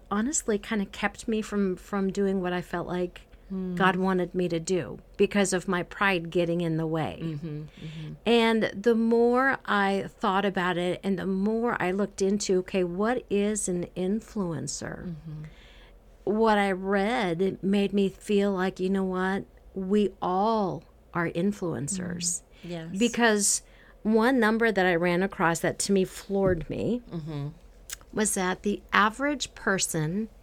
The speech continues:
Speaker 1: influences at least ten thousand people in their lifetime.
Speaker 2: Mm-hmm.
Speaker 1: And that's just the average person.
Speaker 2: Amazing.
Speaker 1: That's not even
Speaker 2: Yeah.
Speaker 1: somebody that's on social media.
Speaker 2: Yeah.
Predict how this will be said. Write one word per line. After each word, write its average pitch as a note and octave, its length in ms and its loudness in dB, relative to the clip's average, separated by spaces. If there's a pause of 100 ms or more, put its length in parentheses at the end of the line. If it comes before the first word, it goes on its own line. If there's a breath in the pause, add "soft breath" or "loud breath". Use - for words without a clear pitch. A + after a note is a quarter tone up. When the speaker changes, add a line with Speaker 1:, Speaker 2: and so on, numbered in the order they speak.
(440 soft breath)
Speaker 1:
influences F3+ 1080 0 (140)
at F3+ 160 -2
least F3+ 320 -4
ten G#3 300 0
thousand G3 500 -2
people F3 460 -4
in E3+ 120 -2
their E3+ 140 -4
lifetime. D3+ 580 -8
Speaker 2:
Mm-hmm. D#3 420 -10 (680)
Speaker 1:
And A#3+ 120 2
that's B3+ 220 2
just C#4 140 -4
the A3 200 -6
average A3+ 440 -2
person. - 480 -4
Speaker 2:
Amazing. D3 720 -10
Speaker 1:
That's B3+ 200 6
not C#4+ 240 2
even A#3 380 2
Speaker 2:
Yeah. F3+ 80 2
Speaker 1:
somebody G#3+ 240 4
that's G3 220 2
on F#3+ 160 0
social E3 320 -2
media. A#3+ 760 2
Speaker 2:
Yeah. D#3 120 -8